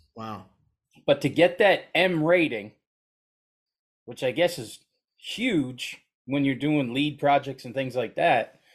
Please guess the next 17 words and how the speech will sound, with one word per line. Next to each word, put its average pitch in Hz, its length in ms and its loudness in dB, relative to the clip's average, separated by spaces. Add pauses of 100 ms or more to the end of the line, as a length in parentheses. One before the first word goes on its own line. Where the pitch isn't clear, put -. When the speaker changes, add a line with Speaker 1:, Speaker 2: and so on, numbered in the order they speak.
(220)
Speaker 2:
to - 80 -8
get 151 200 -2
the 160 180 2
M 170 180 4
rating, 147 560 2
you 127 120 -6
need 147 240 0
to 156 80 -8
use 147 280 -2
the 131 80 -6
hepa 170 320 -2
filter 170 560 -2 (1200)
and 123 160 -4
the 127 60 -2
fleece 143 340 -6
bag 131 340 -2
together. 120 420 -6